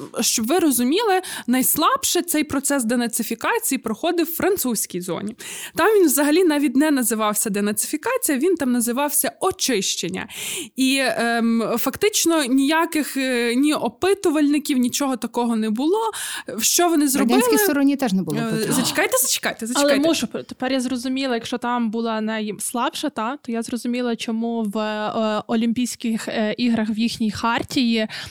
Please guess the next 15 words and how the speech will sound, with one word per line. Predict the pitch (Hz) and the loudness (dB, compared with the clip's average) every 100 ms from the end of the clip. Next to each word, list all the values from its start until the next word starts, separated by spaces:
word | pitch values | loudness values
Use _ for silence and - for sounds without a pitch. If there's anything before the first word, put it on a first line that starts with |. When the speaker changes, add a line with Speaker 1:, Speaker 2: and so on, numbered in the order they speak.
| - | -6
Speaker 3:
е, | 233 226 | -2 0
написано, | 226 254 254 240 226 | 0 0 0 0 -2
що | - 220 220 | 0 0 0
спорт | - 254 247 - | 0 0 0 0
поза | 233 214 | 0 0
політикою, | - 226 254 262 - 226 | 0 2 2 0 0 2
і | |
то | 226 240 | 2 0
написав | 233 226 233 233 226 | 0 0 0 0 -2
француз. | - 220 220 - 240 190 - - - _ - - - 190 | -2 -2 0 -2 -4 -4 -4 -6 -8 _ -18 -14 -12 -2
То | 254 | 2
Speaker 1:
Ну, | 311 | 4
Speaker 3:
все | 277 302 311 | 4 4 4
через | 320 302 294 247 | 4 4 4 4
нього. | 285 285 269 240 254 220 202 | 4 6 6 6 4 0 -2